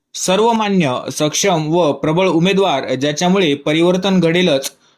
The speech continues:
तो पक्षाचा निष्ठावान असो की आजच पक्षात आलेला असेल, त्याचे सर्वांनी समर्थन करून इतिहास घडवावा.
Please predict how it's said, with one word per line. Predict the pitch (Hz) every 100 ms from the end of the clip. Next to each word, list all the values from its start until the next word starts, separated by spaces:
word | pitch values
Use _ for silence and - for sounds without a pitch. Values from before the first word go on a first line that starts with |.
| -
तो | 196
पक्षाचा | 185 175 - 202 196 175
निष्ठावान | 160 - 196 202
असो | 208 202 185 139
की | 135 180 170 143
आजच | 123 147 190 185
पक्षात | 190 180 208 196
आलेला | 151 165 180
असेल, | 180 175 147 120 - _ _ -
त्याचे | 180 214
सर्वांनी | 190 190 190 208 196
समर्थन | 151 160 170 180 214 202
करून | 208 180 143
इतिहास | 143 143 190 196
घडवावा. | 175 170 156 135 120